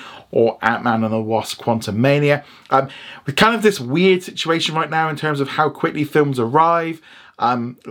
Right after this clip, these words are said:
usually they go to digital first and then they come out on D V D, and then a little bit later on we see them on Disney Plus. Um, the Disney sort of release for the D V D version of The Little Mermaid is coming out in the middle of September. However,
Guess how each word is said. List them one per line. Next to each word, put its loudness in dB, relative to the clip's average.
usually 2
they 4
go 2
to 4
digital -4
first 0
and -8
then -2
they -2
come -2
out -2
on -4
D 0
V 0
D, 4
and -4
then -2
a -2
little 2
bit -2
later 4
on -2
we -6
see 2
them 0
on 0
Disney -2
Plus. 0
Um, 4
the 4
Disney 0
sort 2
of -8
release 0
for 2
the 0
D 0
V 0
D 2
version 2
of -4
The 0
Little 0
Mermaid 0
is -4
coming 0
out 0
in -4
the 0
middle 2
of 0
September. -2
However, 2